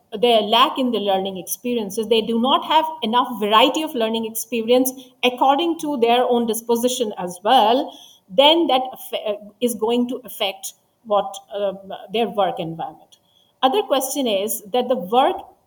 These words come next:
uh, mar-, the market is also becoming very volatile. The, we, the higher education institutions have to provide skills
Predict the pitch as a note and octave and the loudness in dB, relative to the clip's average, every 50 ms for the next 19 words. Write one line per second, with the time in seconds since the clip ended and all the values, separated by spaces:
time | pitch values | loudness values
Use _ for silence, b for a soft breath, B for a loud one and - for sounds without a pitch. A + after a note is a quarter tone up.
0 | _ _ A#3 G#3+ G#3+ G#3+ G#3+ G#3+ G3+ F#3+ F#3+ G3 G#3 G#3+ A3 - - A#3+ F#3+ A#3+ | _ _ -2 0 2 2 2 2 0 -2 -4 0 0 0 0 0 -4 -4 -2 -2
1 | A3 G#3 G#3 A#3+ C#4+ E4+ - - E4 C#4+ - - - - G#3+ G#3+ G#3+ G#3+ A3+ G#3 | 0 4 6 6 6 6 4 0 -4 -4 -4 -8 -10 -8 -6 -6 -2 -2 -2 -2
2 | G#3 - A3 A3+ A3 - G#3+ G#3 G#3 G#3+ G3+ G3 G3 F#3 G3 F#3 F#3 F3 E3 E3+ | -2 -4 -8 -8 -8 -6 -6 -6 -6 -6 -6 -6 -6 -6 -6 -6 -8 -8 -8 -10
3 | E3+ - F3 D#3 C3+ - - F#3+ _ _ _ _ _ _ _ _ _ _ _ _ | -10 -12 -12 -12 -12 -14 -16 -20 _ _ _ _ _ _ _ _ _ _ _ _
4 | G3 G#3 A3 G#3+ G#3 F#3+ - - G#3 A3+ A3+ G3+ A#3 C4+ C4 C4 - - - G#3+ | -4 -2 0 0 -2 -2 -6 -10 -14 -12 -8 -6 -6 -6 -6 -6 -10 -14 -14 -14
5 | G#3+ F#3 B3 B3 B3 B3 A#3+ - - C4 C4+ C#4+ D#4 C#4 C#4 C#4+ C#4+ C4+ C4+ C4 | 2 6 8 10 10 10 8 4 4 4 4 4 4 0 -2 -2 -2 -2 -2 -2
6 | - C4+ C4+ C4 B3+ - B3 A#3 A#3 A#3 - - A#3+ A#3+ B3 A#3+ - C4+ C4+ C4+ | -2 -2 -4 -4 -4 -2 -2 -4 -4 -4 -6 -4 -2 -2 -2 0 -2 -4 -4 -4
7 | - C4+ A3+ A3+ A3+ - - - C4+ C4 C#4 C4+ B B B B _ _ - A#3+ | -2 -2 -2 -2 -4 -6 -6 -4 -2 -2 -2 -4 B B B B _ _ -4 0
8 | - B3 A#3 B3 D4 D#4+ D#4 - - - - C4 B3 B3 A#3 A#3+ - - - - | 0 2 2 2 2 0 0 -4 -6 0 4 4 4 4 4 2 -2 -2 -4 -6